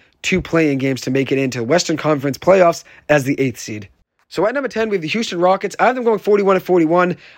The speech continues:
I do know that I'm very high on Utah and Houston. I know it's a hot take. I've already mentioned it now, and I know this could go completely south.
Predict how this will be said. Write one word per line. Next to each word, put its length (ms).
I 100
do 220
know 360
that 100
I'm 80
very 220
high 220
on 100
Utah 300
and 80
Houston. 520
I 100
know 140
it's 120
a 20
hot 180
take. 240
I've 60
already 160
mentioned 300
it 100
now, 220
and 80
I 40
know 160
this 200
could 120
go 140
completely 400
south. 460